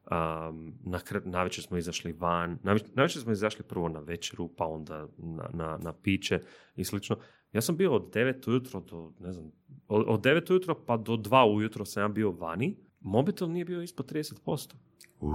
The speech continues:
Speaker 1: A stvarno sam ga tuko. Tako da
Speaker 2: Hoćeš ga reklamirat? Nećeš, naravno, ajde, drugi put.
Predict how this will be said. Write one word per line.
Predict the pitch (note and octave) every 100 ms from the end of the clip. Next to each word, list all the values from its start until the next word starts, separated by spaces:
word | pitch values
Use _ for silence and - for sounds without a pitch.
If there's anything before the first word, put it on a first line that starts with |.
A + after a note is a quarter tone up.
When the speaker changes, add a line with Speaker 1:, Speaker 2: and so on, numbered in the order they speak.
| D#2 D2 D2+ D2 - _ -
Speaker 1:
A | - F#2
stvarno | - F2 F2+
sam | - D#3+
ga | E3
tuko. | - A#2 - - _ -
Tako | F#2+ F#2 G2+
da | F#2+ F#2 F2 E2
Speaker 2:
Hoćeš | F#2 F2
ga | E2+
reklamirat? | E2 E2 D#2+ F#2+ E2 _ _ - - - - - - - - - - - - - - - G2+ - _ F#2
Nećeš, | D#2 - - -
naravno, | F2 D#2 C#2+ C2+
ajde, | C2+ -
drugi | C#2+ C2+
put. | - - _ -